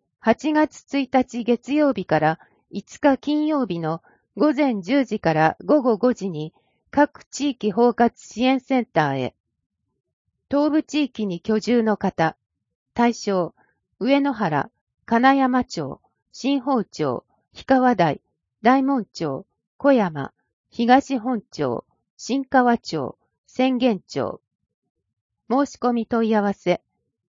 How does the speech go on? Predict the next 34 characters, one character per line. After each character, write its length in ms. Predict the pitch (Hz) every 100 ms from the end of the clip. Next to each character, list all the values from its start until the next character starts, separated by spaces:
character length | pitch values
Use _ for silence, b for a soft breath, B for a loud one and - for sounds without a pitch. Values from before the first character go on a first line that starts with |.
| _
東 220 | 269 285 277
部 140 | 294
地 240 | - 302
域 280 | 254 - 202
包 180 | 208 254
括 180 | 247 247
支 220 | - -
援 180 | 247 247
セ 200 | - 240
ン 60 | 196 -
タ 320 | 135 127 -
ー。 420 | _ _ _ -
電 240 | 208 240 220
話、 220 | 220 - _ _ _ _
四 420 | - 254 302 294 294
七 360 | 285 240 190
三 440 | - 214 214 202 196
の 220 | 185 - _ _
九 260 | - 302 302
九 380 | - 294 190
九 320 | - 247 247 247
六 340 | 247 - 156
へ。 200 | 120 - _ _ _ _ _ _ _ _ _ _ _ _ _ _ _ -
中 240 | 294 330
部 160 | 320 320
地 220 | - 311
域 200 | - 226
に 160 | 185 156
居 220 | 220 202
住 220 | 226 240
の 140 | 220
方。 380 | - 175 - 151 - _ _ _ _
対 180 | - 247
象、 420 | 233 - 196 170